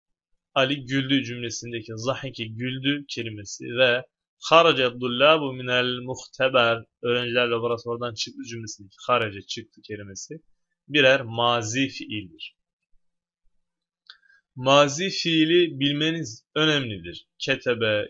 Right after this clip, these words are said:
keteba, ketebu, nasara, nasara, nasaru, fetaha, fetaha, fetahu. Bunlar hep mazi fiiller. Bir çekim kitabınız olmalı. Bir çekim kitabınız olmalı. Fiillerin çekimine hakim olmalısınız. Yüzde yüz hakim olursanız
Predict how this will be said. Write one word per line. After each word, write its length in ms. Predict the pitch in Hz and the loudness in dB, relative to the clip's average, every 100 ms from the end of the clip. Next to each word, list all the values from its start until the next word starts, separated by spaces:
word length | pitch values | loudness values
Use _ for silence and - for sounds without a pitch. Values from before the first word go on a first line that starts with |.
| - | -6
keteba, 680 | 131 120 117 104 107 101 101 | -8 -4 -6 0 0 0 -2
ketebu, 640 | 120 110 104 87 80 80 | -10 -8 -12 -12 -16 -12
nasara, 680 | 107 117 113 107 101 101 104 | -8 -6 -4 -4 -4 -6 -8
nasara, 600 | 113 - 101 98 98 98 | -8 -6 -6 -6 -8 -10
nasaru, 520 | 107 - 80 78 80 | -12 -10 -14 -14 -20
fetaha, 560 | - 127 - - 104 104 - | -6 -6 -6 -12 -12 -14 -10
fetaha, 540 | 120 107 - 107 107 | -10 -10 -10 -10 -10
fetahu. 460 | 113 110 - _ - _ _ _ - | -12 -16 -20 _ -20 _ _ _ -8
Bunlar 220 | 170 180 | 0 2
hep 80 | 160 | 4
mazi 380 | 160 160 160 170 | 4 4 2 -10
fiiller. 420 | 120 107 95 107 | -8 -8 -8 -4
Bir 340 | 131 123 117 _ _ _ _ _ _ | -4 -4 -10 _ _ _ _ _ _
çekim 440 | - 139 139 165 | -4 -4 -4 -6
kitabınız 640 | 156 - 143 135 139 120 107 | -8 -6 -4 -4 -6 -8 -4
olmalı. 560 | 123 120 120 120 101 87 | -2 -2 -2 -6 -6 -8
Bir 140 | 120 113 | -8 -6
çekim 340 | - 107 120 | -8 -12 -16
kitabınız 420 | 110 110 107 104 | -14 -12 -12 -12
olmalı. 380 | 104 104 98 90 | -12 -12 -14 -16
Fiillerin 460 | - 113 104 110 107 | -12 -12 -10 -10 -10
çekimine 460 | - 107 - 110 113 | -12 -10 -14 -12 -12
hakim 420 | 104 113 107 127 | -8 -8 -8 -10
olmalısınız. 720 | 117 107 101 - 160 _ - _ _ _ _ _ - _ _ _ 117 | -10 -10 -12 -16 _ _ -20 _ _ _ _ _ -20 _ _ _ -14
Yüzde 280 | 120 123 | -10 0
yüz 200 | 147 135 | 0 0
hakim 360 | 113 123 - 131 | -4 -6 -6 -10
olursanız 720 | 131 - 113 127 156 - - | -10 -10 -12 -10 -10 -12 -20